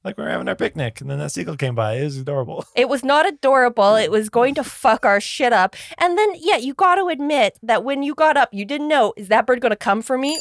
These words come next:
Speaker 2: or is it gonna run away?
Speaker 1: Ooh, end of time.
Speaker 2: That was a heated one.
Speaker 1: That was a heated one.
Speaker 2: All right, I gotta tell you, like, one more fact.
Speaker 1: Okay, I'll give you this one. One more fact about birds.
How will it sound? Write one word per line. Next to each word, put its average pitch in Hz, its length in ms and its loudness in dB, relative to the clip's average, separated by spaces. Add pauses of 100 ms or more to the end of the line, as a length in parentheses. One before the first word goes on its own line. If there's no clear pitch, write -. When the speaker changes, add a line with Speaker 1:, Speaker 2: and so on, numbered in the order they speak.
Speaker 2:
or 175 80 4
is 190 100 -4
it 208 80 -6
gonna 196 160 0
run 190 160 2
away? 175 400 2 (880)
Speaker 1:
Ooh, 101 720 -8
end 120 340 -8
of 101 220 -10
time. 113 640 -6 (380)
Speaker 2:
That 196 140 2
was 190 120 -6
a 156 40 -16
heated 196 280 -10
one. 151 240 -8 (280)
Speaker 1:
That - 120 -18
was 110 220 -6
a 139 40 -10
heated 90 300 -14
one. 95 240 -10
Speaker 2:
All 220 160 4
right, 196 260 2
I 202 100 -4
gotta 208 280 0
tell 185 220 -4
you, 202 180 -8
like, 202 240 -4
one 165 300 -2
more 175 220 -4
fact. 175 680 -4
Speaker 1:
Okay, 127 140 -2
I'll 110 120 0
give 135 140 -4
you 139 100 -2
this 139 220 0
one. 127 220 -2
One 143 160 0
more 151 160 2
fact 135 420 -2
about 113 240 -4
birds. 131 640 -2